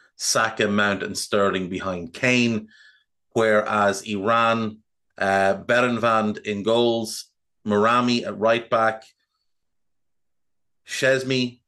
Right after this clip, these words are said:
Hosseini, and someone whose name I can't pronounce at centre back, Mohammadi at left wing back, and in midfield,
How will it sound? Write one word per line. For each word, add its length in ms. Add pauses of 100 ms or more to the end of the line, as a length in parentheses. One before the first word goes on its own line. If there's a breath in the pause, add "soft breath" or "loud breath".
Hosseini, 680 (360)
and 240
someone 300
whose 160
name 220
I 60
can't 300
pronounce 440
at 140
centre 320
back, 420 (580)
Mohammadi 640
at 100
left 300
wing 240
back, 340 (480 soft breath)
and 140
in 100
midfield, 600